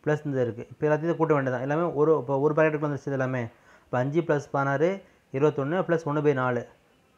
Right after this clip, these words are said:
வெளியில் ஒரு மைனஸ் இருக்குது இதில். இதை நம்ம சிம்பிளிஃபை பண்ணால் வரும். நாலையும் இருபத்தொன்னு பெருக்குனா எண்பத்தி நாலு plus ஒன்று, எண்பத்தஞ்சு, எண்பத்தஞ்சு by நாலுன்னு வரும்.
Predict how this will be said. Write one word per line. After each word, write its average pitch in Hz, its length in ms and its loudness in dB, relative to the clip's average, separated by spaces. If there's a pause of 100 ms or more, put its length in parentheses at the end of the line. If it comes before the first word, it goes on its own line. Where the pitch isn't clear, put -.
(540)
வெளியில் 165 300 4
ஒரு 156 100 6
மைனஸ் 143 320 2
இருக்குது 120 240 -4
இதில். 120 220 0
இதை 147 120 -2
நம்ம 160 180 2
சிம்பிளிஃபை 165 200 0
பண்ணால் 156 220 2
வரும். 151 280 2 (520)
நாலையும் 151 460 2
இருபத்தொன்னு 147 360 2
பெருக்குனா 147 300 0 (480)
எண்பத்தி 147 320 0
நாலு 147 280 4
plus 147 220 -2
ஒன்று, 139 180 -2
எண்பத்தஞ்சு, 143 400 -2
எண்பத்தஞ்சு 151 380 0
by 135 100 0
நாலுன்னு 131 220 0
வரும். 120 240 0